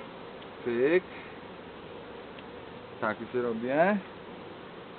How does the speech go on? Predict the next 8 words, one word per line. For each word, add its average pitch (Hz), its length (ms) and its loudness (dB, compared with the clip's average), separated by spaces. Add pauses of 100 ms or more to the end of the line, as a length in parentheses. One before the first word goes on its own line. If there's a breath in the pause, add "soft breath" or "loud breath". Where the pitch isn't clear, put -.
(560)
I - 160 -6
tu 170 100 8
łażą 156 320 8
mi 147 120 2
jeszcze 147 240 0
dwie 139 220 2
matki. 131 760 0 (280)
Tak. 131 380 6